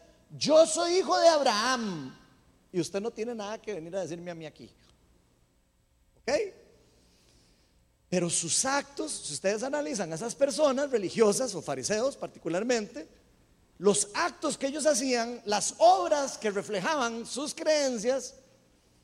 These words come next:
su forma de vivir, su forma de tratar a los demás, reflejaba algo completamente distinto a lo que proclamaban hacer.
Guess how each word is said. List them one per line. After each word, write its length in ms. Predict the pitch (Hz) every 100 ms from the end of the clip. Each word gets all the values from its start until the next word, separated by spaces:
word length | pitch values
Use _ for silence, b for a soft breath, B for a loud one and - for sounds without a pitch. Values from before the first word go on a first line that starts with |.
| _ _ _ _ _
su 200 | - 220
forma 440 | - 240 240 254
de 200 | 277 311
vivir, 460 | 320 294 294 - - _ _ _ _
su 180 | - 247
forma 340 | 214 208 220
de 60 | 226
tratar 320 | 247 233 254
a 40 |
los 120 | 262 277
demás, 580 | 302 302 294 294 - - _ _ _ 143
reflejaba 800 | 196 185 185 160 185 202 226 208 - _ _ _ _ _ -
algo 320 | 165 165 170
completamente 800 | 160 143 - 156 175 160 143 175
distinto 460 | 147 - 143 139
a 40 | 147
lo 60 | 135
que 100 | 127
proclamaban 720 | 120 - 117 110 117 120 131 _ _ _ _ _ _ _ _ _ _ _ _
hacer. 260 | 131 269